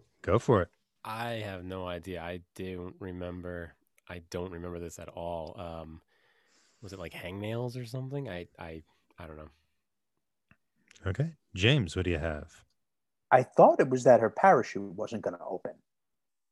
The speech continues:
Speaker 3: Right? 'Cause she doesn't, she, you know, I know she doesn't say that explicitly, but, you know, um, before all the jumps, you know, you see, I think she's had it more than once, you know, kind of that vision of, uh, you know, the chute malfunctioning.
Speaker 1: Mm-hmm.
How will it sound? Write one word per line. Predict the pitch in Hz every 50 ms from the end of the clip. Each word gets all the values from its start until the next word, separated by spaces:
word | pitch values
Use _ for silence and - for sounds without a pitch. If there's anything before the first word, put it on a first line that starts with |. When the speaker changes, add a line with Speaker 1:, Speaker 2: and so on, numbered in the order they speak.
| _ _ _ _ _ _ _ _ _ _ _ _ _ _ _ _
Speaker 3:
Right? | - 131 127 127 127 135 127 117
'Cause | - 143 135
she | - 175
doesn't, | 151 165 190 165 160 170 156 127
she, | - 180 143 143 139 - - -
you | 143
know, | 143 139
I | 135 139
know | 143 147 139 139
she | 127 - 170
doesn't | 151 139 135 127
say | - - 151 127
that | 117 110 107 - -
explicitly, | 113 - - - - - 147 165 165 160 - 139 98 120 120 113 113
but, | 113 - 107 107 107 104 - _ _ _ _ _ _ _ _ _
you | - 131 127
know, | 110 98 92 90 85 - _ _ - 98 101 - -
um, | 113 113 110 104 104 104
before | 107 117 110 - 165 151 139 127
all | 117 113
the | 104 104
jumps, | 101 101 113 131 139 123 110 101 - - - - - - - - _ _ _ _ - 90
you | 113 117 110 104
know, | 101 98 101
you | 101 101
see, | 101 - - - 110 104
I | 101
think | 98 - 101 92
she's | - - 98 -
had | - 110 101
it | 98
more | 101 104 104 104
than | 95 98 95 101
once, | 101 101 - 85 - - -
you | 104
know, | 101 92
kind | - - 104 101 92
of | 92 92
that | 95 90 95 95
vision | 95 104 98 90 98 101 95 95 90 -
of, | 92 95 95 87 -
uh, | 98 92 92 90 - -
you | 101 95
know, | 92 92 - -
the |
chute | - - - _ - 110 87
malfunctioning. | 82 95 95 - - 95 92 _ _ - - _ _ _ _ _ _ _ _ _ _ _ -
Speaker 1:
Mm-hmm. | 113 98